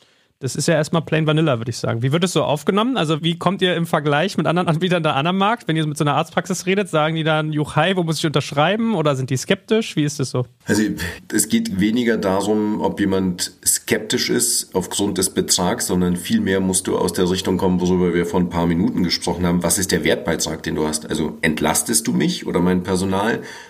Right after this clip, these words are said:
Speaker 2: Bringst du mir eventuell mehr Umsatz? Bringst du mir eine geordnetere Art und Weise, mit meinen Patientinnen umzugehen oder nicht? Und da musst du, glaub ich, einfach, äh, und ich hoffe, das tun wir, ganz klar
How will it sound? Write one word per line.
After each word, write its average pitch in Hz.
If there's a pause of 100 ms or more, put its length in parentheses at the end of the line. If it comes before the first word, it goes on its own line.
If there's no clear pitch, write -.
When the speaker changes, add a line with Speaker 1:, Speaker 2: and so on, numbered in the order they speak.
(120)
Speaker 2:
Bringst -
du 127
mir 110
eventuell 98
mehr 90
Umsatz? 101 (540)
Bringst 113
du 107
mir 95
eine 90 (160)
geordnetere 98
Art 90
und 98
Weise, 92
mit 95
meinen 92
Patientinnen 92
umzugehen 104
oder 92
nicht? -
Und 90
da 87
musst 101
du, 98
glaub 90
ich, 90
einfach, 90
äh, 92
und 82
ich 82
hoffe, 90
das -
tun 104
wir, 78 (100)
ganz -
klar 90